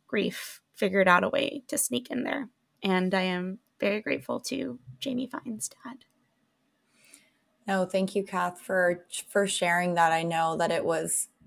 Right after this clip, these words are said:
Speaker 2: already such a stressful week.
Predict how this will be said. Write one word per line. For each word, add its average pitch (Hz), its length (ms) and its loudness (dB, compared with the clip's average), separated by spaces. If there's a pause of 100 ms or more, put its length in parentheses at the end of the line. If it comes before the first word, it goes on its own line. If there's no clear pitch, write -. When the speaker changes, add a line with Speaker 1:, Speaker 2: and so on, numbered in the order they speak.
(160)
Speaker 2:
already 170 400 8
such - 840 4 (120)
a 202 100 4
stressful 175 720 4
week. 165 640 0